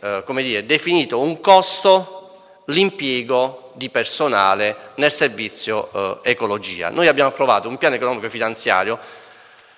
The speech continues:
nel quale ci sono tutti i costi rinvenienti, eh, per quella, per quell'attività. Quindi anche il costo del personale fa parte del servizio, eh, ecologia. E poi lei, lei mi fa un esempio,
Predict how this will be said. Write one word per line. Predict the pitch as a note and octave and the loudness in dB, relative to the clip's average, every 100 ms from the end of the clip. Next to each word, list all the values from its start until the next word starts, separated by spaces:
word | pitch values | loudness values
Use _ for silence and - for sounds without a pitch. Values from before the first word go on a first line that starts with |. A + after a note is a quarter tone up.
| _ - | _ 2
nel | F3+ G3 | 4 4
quale | - E3 B2 B2 C#3+ D3 - | 6 10 10 10 6 4 -2
ci | G3+ | -2
sono | F#3 D#3+ C#3+ C#3 - | 4 4 4 0 0
tutti | C4 - - C#3 | 0 -2 -6 -10
i | |
costi | C3 B2+ A2 - - G2+ F#2+ - | -2 -2 -2 -8 -10 -10 -12 -12
rinvenienti, | B2+ C#3+ C3 B2+ B2+ A#2+ A2+ A#2 A2 | -2 0 4 4 4 2 0 -2 -2
eh, | G#2 - A#2 A2 G#2 G#2 | -2 -4 0 2 2 4
per | B2+ A2+ G#2+ | 2 2 0
quella, | B2 A2 G#2 G2+ G2+ G2+ | 0 2 4 4 4 0
per | A2+ | -4
quell'attività. | B2+ G#2+ - G#2 G2+ F#2+ F2+ | -4 -4 -6 -10 -4 -2 -2
Quindi | - G3+ F3+ | 0 4 8
anche | A#3 A#3 | 8 6
il | F#3 | 2
costo | G3+ F#3 F#3 | 2 2 0
del | F3+ | 0
personale | F3+ - G3 G#3 B2 | 0 2 6 6 6
fa | A2 A#2 | 4 0
parte | - - B2+ A#2+ - A#2+ G#2+ - - - | 2 6 6 6 0 0 0 -4 -18 -2
del | B2+ B2+ | 2 2
servizio, | - C3+ A#2 C3 B2 - A#2+ A2 - | 2 0 0 -4 -4 -2 0 -2 0
eh, | A#2+ A#2 - | 0 0 0
ecologia. | B2+ B2+ A#2+ A#2 G#2+ F#2+ F2+ F2 - - | -4 -2 -4 -4 -6 -8 -8 -10 -12 -8
E | - F#3 | -4 4
poi | A3+ G#3 | 8 8
lei, | F#3 E3 | 8 6
lei | F3 E3 | 6 6
mi | D#3 | 8
fa | C#3 A#2 | 10 10
un | C#3+ F3+ | 8 6
esempio, | F#3 A3+ G#3+ F3 - C3 A2+ | 6 8 6 4 4 6 6